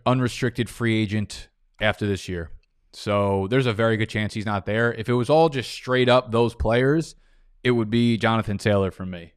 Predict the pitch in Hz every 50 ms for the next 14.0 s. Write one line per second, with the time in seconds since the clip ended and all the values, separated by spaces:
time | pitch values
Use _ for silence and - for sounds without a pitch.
0 | - - - 101 104 101 101 101 98 98 95 95 _ _ _ - - 147 160 160
1 | - 156 143 143 143 - 147 135 120 - - - 151 160 180 170 160 - - 165
2 | 160 143 - - 156 156 - 165 160 135 110 110 110 107 101 101 101 - 110 110
3 | - 113 110 120 117 110 117 110 107 101 107 98 - 107 104 104 98 95 98 95
4 | _ - 98 92 - - 95 87 _ - - 95 92 90 - - _ _ _ _
5 | _ _ _ _ _ _ _ _ _ _ _ _ _ _ _ _ _ _ _ _
6 | _ _ _ _ _ _ _ _ _ _ _ _ _ _ _ - _ _ _ _
7 | _ _ _ _ _ _ _ _ _ _ _ _ _ _ _ _ - - 92 95
8 | 127 127 127 - - 180 196 190 185 180 170 185 196 196 185 156 131 101 95 131
9 | 135 - - 156 147 - 170 156 - - 156 147 131 139 170 170 156 - 135 131
10 | 120 110 - 131 135 123 - 143 143 131 - - 143 139 139 139 139 131 123 117
11 | 117 117 113 113 113 113 113 - 113 110 110 110 107 104 101 101 113 120 120 120
12 | - - 113 101 - 113 110 - - 95 90 90 87 87 98 117 131 - - 160
13 | 143 - - 123 110 101 92 98 101 98 95 95 98 98 98 98 98 95 95